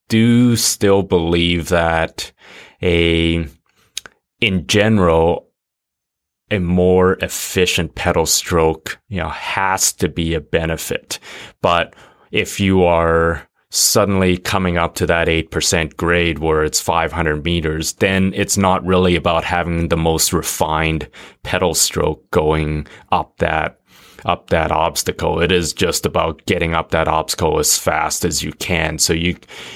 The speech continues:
you, uh, in a sense, also have to know when to be efficient and when to, you know, not care about kind of the most beautiful pedal stroke and just <laughs> get yourself up a hill or, or to push hard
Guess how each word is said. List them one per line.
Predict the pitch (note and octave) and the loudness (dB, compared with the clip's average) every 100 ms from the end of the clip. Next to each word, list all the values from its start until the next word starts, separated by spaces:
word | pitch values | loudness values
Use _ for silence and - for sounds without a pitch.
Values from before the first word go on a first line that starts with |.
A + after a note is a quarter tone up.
| - | -6
you, | F2 E2 E2 E2 E2 | 0 2 4 4 4
uh, | E2 E2 E2 E2+ - | 4 4 2 -2 -2
in | F#2 | 0
a | |
sense, | F2 A2 G2 G2+ | 2 2 2 2
also | F#2+ - F2+ | 2 2 0
have | E2+ | 0
to | E2+ | 0
know | E2 E2 | 2 2
when | D2+ D2 E2 E2+ E2 | 0 0 0 2 0
to | |
be | D#2 D#2+ D#2 | 0 0 0
efficient | - - D#2+ - F2+ F2 | -2 -2 0 0 0 -2
and | D#2 D2+ | -4 -4
when | D#2 D#2 D#2 | -2 -2 -2
to, | D#2 E2+ D#2+ D#2 D2+ D#2 D2 | -2 0 2 2 0 -2 -4
you | D#2 D2+ | -6 -8
know, | C#2+ _ _ - | -8 _ _ -6
not | F2 E2 E2 - | -2 0 -2 -6
care | - D#2+ D#2 D#2+ | -6 -2 2 2
about | D#2 E2 E2 E2 _ _ _ _ - | 2 0 0 -2 _ _ _ _ -8
kind | F2+ | -6
of | D#2+ - | -4 0
the | D#2+ D#2 - | 0 0 -2
most | F#2 E2+ D#2 - | 0 2 0 -2
beautiful | F2 D#2 - D#2+ | -2 0 0 -2
pedal | - D#2+ E2 | -2 -2 0
stroke | F2 - F2+ F2+ E2+ | -2 0 2 2 -2
and | |
just | E2 F2+ - | -4 -2 -4
<laughs> | - | -4
get | - G#2 | -4 0
yourself | - - F2 F2 | 0 2 2 2
up | F2 E2 E2+ | 0 0 -2
a | |
hill | D#2 D#2+ | 0 2
or, | E2 E2+ D#2+ D#2+ - - - - - | 2 2 2 0 -4 -16 -16 -16 -2
or | E2+ D#2 | 2 2
to | - - | 0 -6
push | - E2+ - | 0 0 0
hard | - E2 D#2+ E2 F2+ | -2 0 2 0 -2